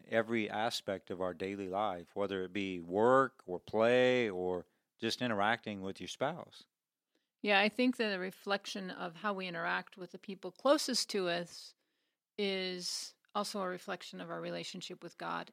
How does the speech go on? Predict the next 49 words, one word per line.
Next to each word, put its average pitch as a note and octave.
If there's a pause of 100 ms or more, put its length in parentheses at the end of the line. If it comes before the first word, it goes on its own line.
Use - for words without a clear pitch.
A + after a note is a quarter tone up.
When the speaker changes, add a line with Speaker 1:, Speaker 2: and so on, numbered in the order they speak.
Speaker 2:
and G#3+
it -
matters E3
to F3+
him. E3+ (520)
Speaker 1:
Yeah, F#2
I A#2
think C3
it F#2
does. F#2+
Um, G2+
sometimes C3
we A2+
forget G2
that F#2 (360)
what G#2
God G#2+
told A#2
us F#2+
is F2+
to F#2+
be A2
holy G#2
because G2+
he G#2
is G#2
holy. G#2 (200)
So G2+ (240)
to -
me, C3+
that G#2+
means A2
that G2+
we G#2
can't C3
just -
run A#2
around G#2+
doing G#2+
whatever G2+
we F2+
want G#2 (220)
and A2+
then G#2
claim G2+
to F#2
be F2
a D#2+
Christian. -